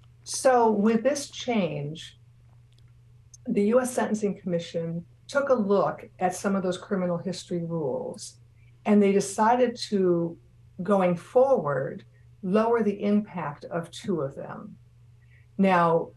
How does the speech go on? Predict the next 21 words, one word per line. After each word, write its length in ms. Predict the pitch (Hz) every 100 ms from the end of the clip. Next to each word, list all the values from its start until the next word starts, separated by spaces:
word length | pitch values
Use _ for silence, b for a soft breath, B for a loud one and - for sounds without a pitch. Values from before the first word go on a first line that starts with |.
| - 202
those 340 | 214 247 240
two 280 | - 233 214
have 260 | 170 185 -
to 80 | 170
do 160 | 180
with 140 | 175 180
what 140 | 170
are 80 | 170
called 360 | - 160 - -
status 640 | - - 214 202 208 185 -
points. 460 | - - - -
So 120 | -
that's 320 | 170 185 202 208
when 120 | 190
an 120 | 180
individual 680 | 185 175 170 170 180 175 170
is 180 | 175 -
convicted 600 | 190 175 214 214 214 185
of 120 | 175
a 60 | 170
crime, 720 | - 190 175 165 170 175